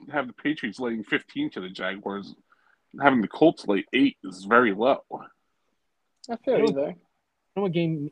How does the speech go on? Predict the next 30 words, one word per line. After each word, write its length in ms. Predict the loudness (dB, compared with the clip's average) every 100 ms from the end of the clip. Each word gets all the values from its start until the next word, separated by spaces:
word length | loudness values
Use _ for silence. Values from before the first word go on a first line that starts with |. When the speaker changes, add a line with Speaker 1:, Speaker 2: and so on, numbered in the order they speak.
| _
Speaker 3:
seems 320 | -8 -6 -6
a 20 |
little 260 | -4 -4 -4
low 200 | -4 -4
to 140 | -6
me, 160 | -8 -6
and 100 | -6
this 100 | -8
game 220 | -6 -6
might 180 | -6 -8
not 220 | -10 -14
mean 180 | -16 -16
anything, 460 | -18 -20 -20 -20 -20 -12
but, 240 | -8 -8 -10 -12
um, 220 | -8 -8 -10 -14
the 60 |
Chicago-Minnesota 960 | -14 -4 -2 -2 -6 -12 -20 -8 -8 -8 -12
game. 240 | -16 -18
Chicago's 400 | -16 -8 -6 -6
only 180 | -12 -14 -14
laying 260 | -14 -14 -20
six. 720 | -20 -10 -8 -8 -14 -20 -20 _ _ _
You 60 | -20
know, 60 | -20
uh, 1040 | -20 -20 -20 _ _ _ _ _ _ _ -8
I 40 |
know 200 | -2 0
Speaker 2:
Minnesota's 500 | 0 4 8 8 8
laying 240 | 4 0
six. 220 | -4 -8